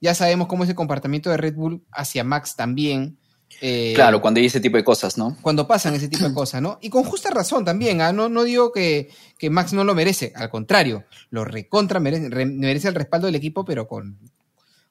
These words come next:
Speaker 1: con justa razón, ¿no? Porque es un pilotazo, pues, es un, es un, es de otro mundo, pues, el tipo, o sea,
Speaker 2: Es un fuera de serie.
Speaker 1: es un fuera de serie total, ¿no? Sí, sí, sí.
Speaker 2: Mm.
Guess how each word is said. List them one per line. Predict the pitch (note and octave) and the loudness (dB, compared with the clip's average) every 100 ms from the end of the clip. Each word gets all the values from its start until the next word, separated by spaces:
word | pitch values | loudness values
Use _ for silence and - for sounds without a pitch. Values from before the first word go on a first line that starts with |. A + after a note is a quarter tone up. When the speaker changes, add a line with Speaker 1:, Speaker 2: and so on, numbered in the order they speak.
| _ | _
Speaker 1:
con | A2+ G#2 | -8 -8
justa | E3 D#3+ E3+ | -6 -2 0
razón, | C3+ A2+ F3+ C3+ G#2 | 0 0 0 0 -2
¿no? | C3+ | -6
Porque | F#3+ C3+ | -8 -10
es | - D3 | -10 -10
un | C#3+ | -8
pilotazo, | D#3 A#2+ - D#3+ C#3+ A#2+ G#2+ | -6 -6 -2 -2 -2 -6 -6
pues, | D3+ C3+ - _ - | -4 -4 -8 _ -14
es | D3 C#3 | -8 -4
un, | F3 F3+ F3 E3+ E3 E3 G3 | 0 0 0 0 -4 -6 -10
es | D#3+ D#3+ | -12 -8
un, | F#3+ F#3+ F#3 F3+ F3+ E3+ _ _ _ F3+ | -6 -4 -4 -6 -8 -10 _ _ _ -10
es | F#3 A#3+ | -8 -6
de | |
otro | A#3+ B3+ | -6 -4
mundo, | D4 B3+ D#3+ | -4 -2 -4
pues, | F3+ A3+ | -6 -10
el | |
tipo, | A#3 B3 D#3+ D#3 | -10 -8 -8 -10
o | G3 | -10
sea, | A3 F#3 D3 | -6 -6 -6
Speaker 2:
Es | - | -6
un | C#3+ C3+ | -4 -2
fuera | - | -2
de | E3 | -2
serie. | - G#3+ | 0 0
Speaker 1:
es | A3+ | -4
un | |
fuera | C4+ C#4 | -8 -8
de | |
serie | D#4+ C#4 | -6 -6
total, | F#3 D#3+ G#3+ C#3 | -6 -6 -6 -8
¿no? | D#3 _ _ _ _ _ _ | -12 _ _ _ _ _ _
Sí, | - G3+ | -14 -12
sí, | - G#3 | -12 -14
sí. | G3+ F3+ - - | -14 -16 -18 -6
Speaker 2:
Mm. | B2 | -6